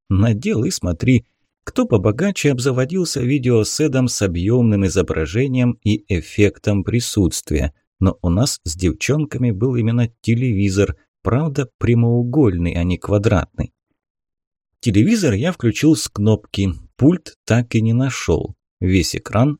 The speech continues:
заняло мужское лицо. Странно и одновременно жутко смотрелась эта одна,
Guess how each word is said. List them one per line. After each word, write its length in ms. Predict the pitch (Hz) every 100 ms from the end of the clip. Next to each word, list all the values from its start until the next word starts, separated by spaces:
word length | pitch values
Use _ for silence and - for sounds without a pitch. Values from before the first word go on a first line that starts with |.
| -
заняло 640 | 90 - 80 101 110 95
мужское 880 | 87 92 92 - - - 127 98 95
лицо. 520 | 104 120 - - - _ _ _
Странно 760 | - - - - 95 139 98 -
и 100 | 78
одновременно 760 | 80 - 90 87 87 85 82
жутко 420 | 76 127 131 -
смотрелась 640 | 104 - 110 - 104 95 -
эта 300 | 95 - -
одна, 420 | - - 80 131